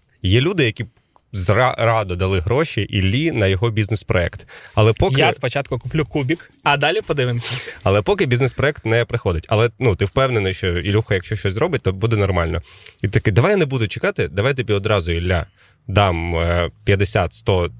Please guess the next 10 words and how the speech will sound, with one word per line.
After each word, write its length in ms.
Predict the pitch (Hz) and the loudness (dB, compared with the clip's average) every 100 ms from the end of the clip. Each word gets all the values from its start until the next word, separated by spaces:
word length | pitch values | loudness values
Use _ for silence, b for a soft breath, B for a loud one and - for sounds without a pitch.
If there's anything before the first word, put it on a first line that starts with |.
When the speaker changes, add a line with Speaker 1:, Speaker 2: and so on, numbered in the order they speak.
| - - | -20 -12
Speaker 1:
двісті 380 | 95 95 104 - | -2 0 0 -2
тисяч 340 | 98 92 87 - | -4 -4 -2 0
доларів, 360 | 127 107 87 | 2 2 0
мільйон, 540 | 92 101 92 101 101 90 | -2 -2 0 2 0 -2
а 80 | 92 | -2
може 400 | 101 98 78 85 | 0 0 -2 -8
і 60 | |
п'ять, 440 | 85 127 151 180 - B B B B B | -6 -2 0 -2 -12 B B B B B
а 140 | 110 | 0
ти, 360 | 92 139 190 | 0 0 -2